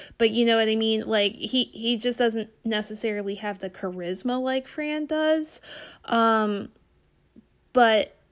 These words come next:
like, I felt like there was a little bit more organization there. That doesn't mean that I'm in love with either party. Let me just put it to you like that right now.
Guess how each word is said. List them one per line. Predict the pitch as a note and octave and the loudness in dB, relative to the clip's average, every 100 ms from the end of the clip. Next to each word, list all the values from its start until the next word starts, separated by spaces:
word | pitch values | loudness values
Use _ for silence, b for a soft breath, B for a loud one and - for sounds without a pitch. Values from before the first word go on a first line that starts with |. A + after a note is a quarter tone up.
| - | -10
like, | A#3 A3+ G#3 G3 - | -2 0 0 -2 -4
I | G#3+ | -6
felt | G#3+ A#3+ A3+ - | -2 -2 -2 -4
like | G#3+ G#3+ G3+ G3 - | -6 -6 -6 -8 -12
there | G#3+ G3+ A3 G#3+ | -8 -2 -2 0
was | G#3 G3+ G#3 | -2 -4 -6
a | A3 | -6
little | G3+ G#3 G#3 | -4 -4 -4
bit | G#3 G3+ | -6 -6
more | G#3 G3 | -4 -4
organization | G#3 G#3 G3+ F#3+ F3+ F#3 G#3+ - B3+ B3 | -4 -4 -6 -8 -8 -6 -6 -4 -2 -2
there. | B3+ C4 C4+ C#4 C#4 B - | 0 0 2 0 -4 B 2
That | C#4 | 4
doesn't | E4+ F4 D#4+ | 6 4 2
mean | D#4 D4 | 0 0
that | C#4 B3+ - | 0 -2 0
I'm | B3 | 2
in | B3 A#3 G#3+ | 2 0 0
love | A3 A3+ A3 G#3 - - | 2 4 4 0 -8 -4
with | G#3+ G#3+ G3+ F#3+ - - _ | 0 2 0 -4 -10 -20 _
either | - A3+ G#3 | -2 0 0
party. | F#3 - - - - | -2 -8 -8 -10 -4
Let | - B3 | 2 4
me | C4+ | 4
just | B3+ C4+ | 2 0
put | - B3 | 2 2
it | A3+ | 2
to | - | -6
you | A3+ G#3+ G3+ - _ - | -6 -4 -4 -6 _ -6
like | G#3 F#3 | -4 -4
that | F#3 F3+ | -6 -6
right | G3 F#3 G3 | -6 -8 -8
now. | F3 - | -8 -6